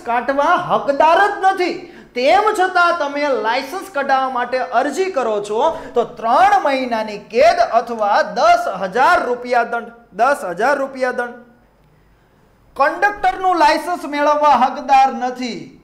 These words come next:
વાત કરી છે કંડક્ટરના લાયસન્સની.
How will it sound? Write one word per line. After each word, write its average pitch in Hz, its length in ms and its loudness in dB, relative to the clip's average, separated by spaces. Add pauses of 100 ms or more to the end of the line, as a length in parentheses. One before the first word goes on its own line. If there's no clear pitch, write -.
(500)
વાત 190 320 -6
કરી 269 240 -2
છે 277 180 2 (400)
કંડક્ટરના 359 840 0
લાયસન્સની. 269 600 -2